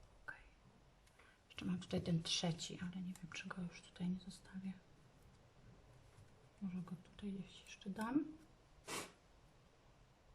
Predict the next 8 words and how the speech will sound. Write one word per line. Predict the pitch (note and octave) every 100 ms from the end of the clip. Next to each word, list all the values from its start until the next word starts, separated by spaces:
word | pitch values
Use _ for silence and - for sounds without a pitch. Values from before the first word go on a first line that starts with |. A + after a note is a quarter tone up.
| - - G#3+
Dobra, | F#3+ F3 E3
dajmy | E3 F3 F3
go | -
jeszcze. | D#3+ - - - - - - - - - - - - - - - - - - - - - - - - - - - - - - - - - - - - - - - - - - - -
Skoro | - - -
już | F3 -
tu | G3
jest, | F3+ F3 G#3 - -